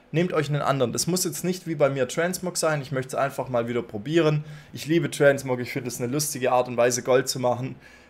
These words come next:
Ich bin damit schon sehr oft auf die Schnauze gefallen, aber habe auch schon wirklich schöne Momente erlebt, wo ich viel Gold machen konnte. Und, ähm, ja, ich denke auch, dass wir mit unserem Farm-Char, beziehungsweise mit unseren Chars an sich,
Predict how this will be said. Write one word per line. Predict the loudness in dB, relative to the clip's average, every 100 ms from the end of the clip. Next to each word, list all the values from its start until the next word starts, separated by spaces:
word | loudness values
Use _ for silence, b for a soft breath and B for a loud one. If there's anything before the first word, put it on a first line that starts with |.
| -10
Ich | 0
bin | 2
damit | 4 2 -4
schon | -6 4
sehr | 8 8
oft | 4 0
auf | 0
die | 0
Schnauze | 4 4 4 -2
gefallen, | 0 2 2 2
aber | 2 4
habe | 4
auch | 2
schon | -2 -2
wirklich | -2 -2 -6
schöne | -2 0 0
Momente | -2 -2 -2 0
erlebt, | 0 0 -6 -10
wo |
ich | -14
viel | -8 -6
Gold | 0 -2 -2
machen | -8 -8
konnte. | -4 -4 -2 -4 -4 B B B 2
Und, | 8 8 6 -2 0
ähm, | 2 2 0 -6 -10 _ 0
ja, | 0 0 B B
ich | -8 4
denke | 4 6 2 4
auch, | 4 4 -2 B -2
dass | 0 2 2
wir | 6 6
mit | 4 -4
unserem | -4 -6 -6 -12 _
Farm-Char, | 0 4 4 4 4 4
beziehungsweise | 2 -4 -4 -2 -2
mit | -2 -6
unseren | -6 -6 -2
Chars | 0 0 -2
an | -4
sich, | -4 -6